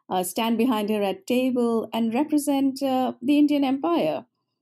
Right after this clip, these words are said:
Uh, but very quickly, from being something very ornamental, uh, this relationship grows. And, uh, he soon becomes her closest confidant. It causes a storm in the court. So the book is all about,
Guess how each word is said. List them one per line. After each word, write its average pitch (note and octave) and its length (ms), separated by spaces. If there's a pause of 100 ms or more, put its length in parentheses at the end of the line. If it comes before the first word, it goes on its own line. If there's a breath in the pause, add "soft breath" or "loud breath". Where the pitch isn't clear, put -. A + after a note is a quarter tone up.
(320)
Uh, A3 220
but A3 160
very D#4 260
quickly, G#3+ 580
from G#3 280
being A3 180
something A3 340
very F3 280
ornamental, F3+ 760 (440)
uh, F#3 260
this G#3 240
relationship E3+ 640
grows. D3+ 640 (240)
And, F#2+ 480
uh, F#3 240 (540)
he A#3 100
soon B3+ 240
becomes G3+ 360
her A3 100
closest F#3+ 420
confidant. A3 800 (580)
It - 140
causes C4+ 280
a F#3 120
storm A3 460
in E3 100
the C#3+ 80
court. - 420
So - 160
the E3+ 100
book E3 280
is D3+ 100
all D3+ 240
about, - 360